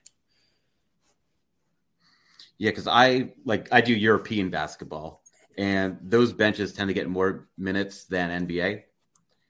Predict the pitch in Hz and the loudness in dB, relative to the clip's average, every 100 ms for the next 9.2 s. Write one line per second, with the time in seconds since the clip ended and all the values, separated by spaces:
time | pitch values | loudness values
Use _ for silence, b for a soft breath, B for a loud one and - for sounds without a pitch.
0 | _ - 107 92 110 123 123 120 - - | _ -12 -8 2 6 6 4 0 -8 -4
1 | 104 101 95 95 95 87 80 - 107 95 | -2 -2 -4 -4 -4 -4 -8 -8 -8 -4
2 | 95 - 85 76 73 78 - - _ _ | -4 -4 -8 -8 -10 -12 -18 -18 _ _
3 | _ _ 82 95 90 85 78 67 - _ | _ _ 0 2 4 2 0 -4 -16 _
4 | _ _ _ _ _ _ _ _ _ _ | _ _ _ _ _ _ _ _ _ _
5 | 87 90 87 - - 135 143 110 107 110 | -4 -2 -2 -2 4 4 4 2 2 2
6 | 104 - 98 95 98 92 95 104 98 - | -2 -2 -6 -2 -2 -2 -2 -2 -2 -4
7 | 92 92 87 87 - 90 85 107 117 87 | -6 -4 -4 -8 -6 -6 -2 -2 -2 -4
8 | 101 104 82 76 69 - 69 73 82 - | -4 -4 -4 -8 -12 -18 -14 -10 -10 -12
9 | - | -20